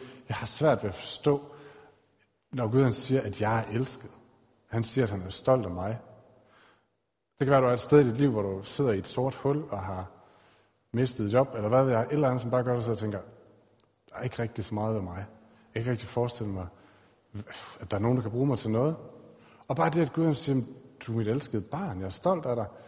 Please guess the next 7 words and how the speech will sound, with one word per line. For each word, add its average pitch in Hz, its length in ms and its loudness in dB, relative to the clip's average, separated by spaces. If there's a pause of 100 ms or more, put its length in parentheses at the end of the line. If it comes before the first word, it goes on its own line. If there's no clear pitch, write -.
(920)
Ah, - 480 -8
der 117 60 -4
er 107 40 -2
nogle 107 160 0
blokeringer, 107 420 0
der 98 80 -6
siger, 110 280 -4